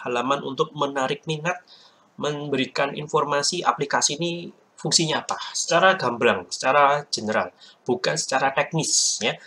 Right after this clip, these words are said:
Jadi, hanya eh, memberikan garis besar aplikasinya untuk apa. Biasanya Anda harus menyewa jasa marketing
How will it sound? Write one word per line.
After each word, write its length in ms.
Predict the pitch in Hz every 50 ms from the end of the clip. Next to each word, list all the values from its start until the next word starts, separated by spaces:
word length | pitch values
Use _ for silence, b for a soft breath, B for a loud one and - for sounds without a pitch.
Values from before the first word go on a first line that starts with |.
| B B _
Jadi, 320 | _ - 107 98 - 151 139
hanya 480 | 110 101 98 107 117 113 110 110 110 b b b b b b b _ -
eh, 360 | - 110 104 104 104 101 101 101
memberikan 760 | 104 107 110 117 113 104 107 110 107 - 120 113 113 110 -
garis 380 | - - 120 120 131 131 -
besar 340 | - 123 - - 131 135 131 - - -
aplikasinya 600 | - - - 113 107 - 107 101 - - 113 107 98
untuk 180 | 98 104 98
apa. 160 | - - 95 -
Biasanya 460 | - 113 101 - 123 131 143 131 120
Anda 180 | 110 131 135
harus 220 | 120 110 113 - 123
menyewa 320 | 120 117 110 107 110 117 -
jasa 320 | - 107 - - - 110
marketing 480 | 113 113 - - 113 - - 107 101